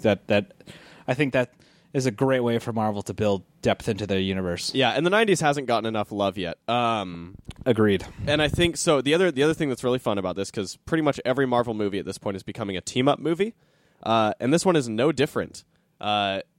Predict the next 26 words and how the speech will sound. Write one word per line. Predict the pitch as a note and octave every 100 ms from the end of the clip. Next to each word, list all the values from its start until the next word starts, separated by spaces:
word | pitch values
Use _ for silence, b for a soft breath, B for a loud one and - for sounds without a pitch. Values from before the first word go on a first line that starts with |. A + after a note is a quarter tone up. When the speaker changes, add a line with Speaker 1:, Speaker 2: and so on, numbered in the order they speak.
| _ -
Speaker 2:
because | A#2+ C3 A#2 G#2+ G#2 G2 G2 F#2+
Brie | - C3 D3+
Larson's | C#3 C3+ C3+ C3+ A#2+
Captain | - B2+ A#2+
Marvel | G#2+ C3 D#3+ G#2+ G2+
will | G2 G#2+
be, | A2 G#2+ G#2
uh, | G2+ G2
teaming | - C#3+ B2+
up, | A#2 A2+
at | A2
least | D#3+ -
for | C3+
part | - G#3+
of | C#3+
it, | F#2+ -
co-starring | B2 A2+ - A2+ A2 G#2
with | G2 G2+ -
Samuel | - B2+ E3
L. | D#3
Jackson's | B2 A#2+ C#3+ - A2 G2
Nick | C3
Fury, | - - D#3+ C#3 F#2+
featuring | - A#2+ B2 G#2
Two | F#2+ - E3
Eyes. | A2 F2+ E2 -